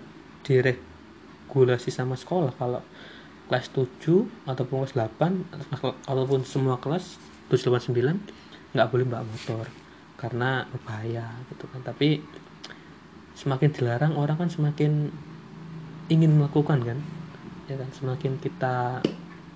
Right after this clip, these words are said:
melarang seseorang, maka semakin orang itu semakin merasa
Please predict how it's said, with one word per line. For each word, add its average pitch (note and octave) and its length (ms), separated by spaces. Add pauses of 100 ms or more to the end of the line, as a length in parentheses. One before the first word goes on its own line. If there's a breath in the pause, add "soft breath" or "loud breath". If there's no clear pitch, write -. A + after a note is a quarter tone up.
(1120)
melarang B2+ 400
seseorang, B2 640 (360)
maka C3+ 200
semakin E3+ 400
orang E3+ 240
itu F#3 80
semakin F3 400 (1300)
merasa E3+ 720